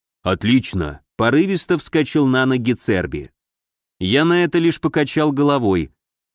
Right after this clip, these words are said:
И как этот почти двухметровый верзила с телом профессионального атлета мог быть совсем недавно маленьким шпицем? Вот что значит демоны с их вторичностью физической оболочки.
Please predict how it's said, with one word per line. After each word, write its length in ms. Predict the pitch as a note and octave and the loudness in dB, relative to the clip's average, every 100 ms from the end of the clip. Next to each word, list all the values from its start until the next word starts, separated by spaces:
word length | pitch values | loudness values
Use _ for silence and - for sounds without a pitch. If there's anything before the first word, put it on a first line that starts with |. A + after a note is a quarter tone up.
| - | -6
И 180 | F#2 | -4
как 380 | G2 D3+ G3+ - | -2 0 -2 2
этот 340 | F#3 F3 D#3+ - | 0 2 -2 0
почти 400 | D3+ - - F3 | -2 -2 -4 -4
двухметровый 800 | B2+ E3+ - E3 - F3 D#3+ D#3 | 0 -2 2 0 4 4 4 4
верзила 560 | D#3 C#3 B2+ F#3 D#3 | 2 0 0 2 2
с 100 | C3 | 0
телом 360 | - D#3 D#3+ C#3+ | 0 0 2 0
профессионального 1000 | C#3+ - C#3+ - C#3+ D3 D#3 C3+ A#2+ A2 | -2 -2 -2 0 0 2 2 0 2 0
атлета 580 | G#2+ C#3 G3 D3 F2+ - _ _ _ | 0 2 2 0 -4 -6 _ _ _
мог 320 | F#2+ A#2+ D#3+ | 0 2 2
быть 180 | C#3+ D3+ | 4 2
совсем 440 | - D3 - D#3 D3+ | 2 -2 0 2 2
недавно 440 | D3+ D#3 D#3 D#3 | 2 2 0 2
маленьким 520 | D3+ D#3 D#3+ D3+ F#3 | 2 2 0 0 -2
шпицем? 640 | F3 - G#3 - - - - _ _ _ _ _ | -4 -4 -6 -6 -10 -14 -18 _ _ _ _ _
Вот 280 | F2+ A2+ A#3 | -2 2 2
что 260 | - A3+ G#3+ | 0 -2 0
значит 460 | F3 G#3 - F3+ | 0 0 0 -2
демоны 580 | C3 D3+ F#3+ E3 C3 G2 | 0 0 2 2 2 0
с 120 | - | 0
их 160 | C#3 - | -2 -2
вторичностью 800 | - D3 C#3+ D3 C#3+ C3+ - C#3 | -2 0 0 0 -2 -2 0 -2
физической 720 | D3 A#2 C#3 - C3 - C#3 | 0 0 -2 -2 -6 -2 -2
оболочки. 720 | C3 D3+ C3+ E2+ - - D2 | 0 2 2 -2 -6 -12 -14